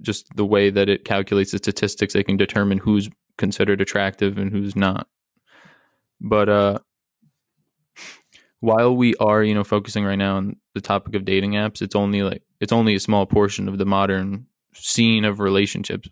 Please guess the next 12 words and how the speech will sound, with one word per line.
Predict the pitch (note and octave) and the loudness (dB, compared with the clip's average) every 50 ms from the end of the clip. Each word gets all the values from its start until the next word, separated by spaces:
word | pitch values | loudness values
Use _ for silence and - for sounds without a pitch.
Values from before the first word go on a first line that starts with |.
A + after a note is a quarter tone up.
| _ - | _ -6
because, | - - A2 G2+ | -2 -2 2 2
like | G#2+ G#2 G2+ G#2+ | 2 2 2 2
I | G2+ | 2
mentioned | G2+ G2+ G2+ G2 - G2+ G2+ | 2 0 0 -2 -2 0 0
earlier, | G2 G2 G2 G2+ G2+ G2+ | 2 2 2 0 -2 -2
it's | G2+ G2 - | -4 -2 0
not | A2 G#2+ G#2+ G2+ G2 | 2 2 2 2 0
just | G#2+ G2+ F#2+ - - - - | 0 -2 -2 -2 -6 -10 -6
intimate | - G#2 G2+ - G#2 G2 F#2+ | -4 -4 -2 0 0 0 0
relationships. | G2+ G2 G2 G2 - G2+ F#2+ - F#2+ - | 0 0 0 -2 -2 -6 -6 -6 -6 -4
There's | - G2 F#2+ | -4 -6 -6
friendships, | - - - G2+ G2+ G2 - - G2+ F#2+ - - - - | -4 -2 -2 0 0 0 0 0 0 -2 -2 -6 -12 -12